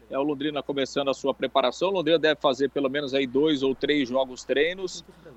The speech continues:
dentro da, da sua programação de, de treinamentos ao longo do mês de dezembro e depois a reta final ali em janeiro,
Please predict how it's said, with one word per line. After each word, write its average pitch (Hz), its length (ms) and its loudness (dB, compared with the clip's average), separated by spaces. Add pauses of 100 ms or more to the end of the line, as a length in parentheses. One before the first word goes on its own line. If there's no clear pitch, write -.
dentro 135 420 4
da, 113 420 4
da 123 240 2
sua 156 300 4
programação 135 720 2
de, 120 140 -2
de 117 140 -4
treinamentos 139 680 4
ao 151 100 6
longo 139 240 2
do 135 100 4
mês 131 200 4
de - 80 -6
dezembro 143 560 2
e - 20 2
depois 135 540 2 (520)
a 135 120 2
reta 131 300 4
final 127 360 0
ali 123 220 -2
em - 20 -8
janeiro, 147 500 4